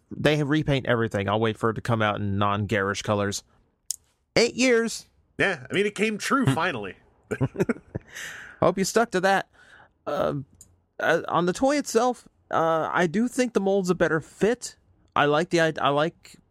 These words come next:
Speaker 1: <laughs> the name Airazor just works on something with V tol wings.
Speaker 2: Yeah, totally.
Speaker 1: Uh, the head doesn't work for me.
Speaker 2: Yeah, I, I,
Speaker 1: Uh, it's, it's, it's,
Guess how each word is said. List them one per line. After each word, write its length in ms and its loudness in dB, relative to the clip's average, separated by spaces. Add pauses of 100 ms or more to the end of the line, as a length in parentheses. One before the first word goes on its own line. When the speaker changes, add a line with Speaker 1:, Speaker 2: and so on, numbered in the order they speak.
(300)
Speaker 1:
<laughs> 440 -8
the 180 2
name 240 2
Airazor 480 0
just 260 -2
works 520 -2
on 280 2
something 420 0
with 220 0
V 180 0
tol 280 0
wings. 340 -4 (120)
Speaker 2:
Yeah, 160 0 (100)
totally. 300 -6 (680)
Speaker 1:
Uh, 340 2 (480)
the 300 0
head 240 0
doesn't 240 -2
work 160 0
for 180 -2
me. 200 -6 (600)
Speaker 2:
Yeah, 320 2
I, 60 0
I, 180 -2
Speaker 1:
Uh, 60 2
it's, 520 0 (1400)
it's, 280 -6 (320)
it's, 240 0